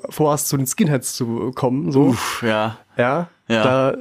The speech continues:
Speaker 1: ist es aber auch was anderes, als wenn du jetzt sagst, „Ich bin Hippie“ und das einem anderen Hippie sagst.
Speaker 2: Das stimmt, ja.
Speaker 1: Der schon länger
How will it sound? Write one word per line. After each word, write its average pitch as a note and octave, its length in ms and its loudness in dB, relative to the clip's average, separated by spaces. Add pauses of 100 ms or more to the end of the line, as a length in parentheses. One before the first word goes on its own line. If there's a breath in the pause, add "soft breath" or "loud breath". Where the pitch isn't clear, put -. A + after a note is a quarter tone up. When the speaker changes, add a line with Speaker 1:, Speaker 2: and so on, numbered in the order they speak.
(240)
Speaker 1:
ist F3+ 160 -2
es E3+ 140 0
aber D#3 240 2
auch D#3 140 -2
was D3+ 140 0
anderes, D3+ 400 2
als C#3 160 0
wenn C#3 100 4
du C3 60 4
jetzt C3 120 0
sagst, C3+ 240 0
„Ich - 140 -8
bin C3 140 2
Hippie“ A2 380 -2 (180)
und B2 120 0
das C3 140 0
einem C3+ 120 4
anderen C3+ 220 4
Hippie C#3 240 0
sagst. - 460 -8
Speaker 2:
Das - 140 -8
stimmt, F2+ 280 -4
ja. F2 80 -6
Speaker 1:
Der B2+ 120 2
schon D3+ 160 2
länger D3 320 2